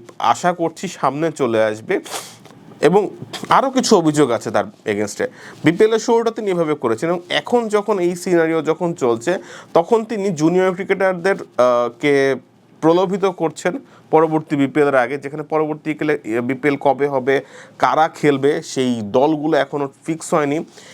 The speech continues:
একমাত্র রংপুর এবং বরিশাল বাদে বাকি পাঁচটা দল এখনও চূড়ান্ত নয়। পাঁচ দলের বিপিএল হবে বলে শুনছি, তাহলে ধরে নিলাম বাকি তিনটা দল এখনও নিশ্চিত না। তিনি ফরচুন বরিশালে খেলেন না,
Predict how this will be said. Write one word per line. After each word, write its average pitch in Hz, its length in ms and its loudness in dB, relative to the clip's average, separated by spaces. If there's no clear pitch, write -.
একমাত্র 143 360 2
রংপুর 139 520 0
এবং 147 240 0
বরিশাল 147 460 0
বাদে 131 260 0
বাকি 117 260 -2
পাঁচটা 151 480 -2
দল 135 280 0
এখনও 175 320 0
চূড়ান্ত 156 420 -2
নয়। 143 140 0
পাঁচ 147 300 -2
দলের 127 200 -2
বিপিএল 123 320 -4
হবে 127 240 0
বলে 127 200 -2
শুনছি, 127 340 -8
তাহলে 123 200 0
ধরে 127 160 -2
নিলাম 143 180 0
বাকি 135 260 2
তিনটা 170 280 2
দল 160 180 0
এখনও 175 340 -2
নিশ্চিত 147 340 -4
না। 139 180 0
তিনি 202 160 4
ফরচুন 170 360 2
বরিশালে 156 340 0
খেলেন 131 320 0
না, 123 200 -6